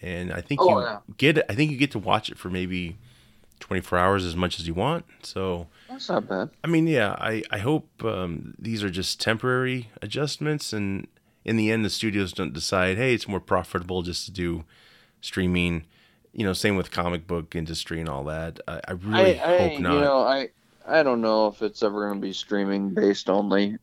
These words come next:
Speaker 1: I
Speaker 2: Um,
Speaker 1: don't think so
Speaker 2: you know,
Speaker 1: either,
Speaker 2: 'cause
Speaker 1: 'cause your internet's always, is not always great, and physical media is always, you know, best, I believe. Um,
Speaker 2: Right, and, and I mean, you know,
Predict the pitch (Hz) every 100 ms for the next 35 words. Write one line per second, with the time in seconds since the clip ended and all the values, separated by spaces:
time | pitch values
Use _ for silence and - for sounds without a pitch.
0 | - 104 101 - 180 117 123 107 104 104
1 | 98 98 104 - 107 90 - 101 156 226
2 | 147 101 90 110 98 87 - - 95 104
3 | 98 92 85 - 87 85 - - 151 143
4 | 98 104 135 92 90 87 85 82 80 -
5 | - _ - - 101 82 82 98 92 113
6 | 113 - 82 107 82 80 85 87 - -
7 | - 78 78 82 _ - 143 127 113 110
8 | 117 127 120 117 131 135 131 127 117 -
9 | - 127 - 127 120 110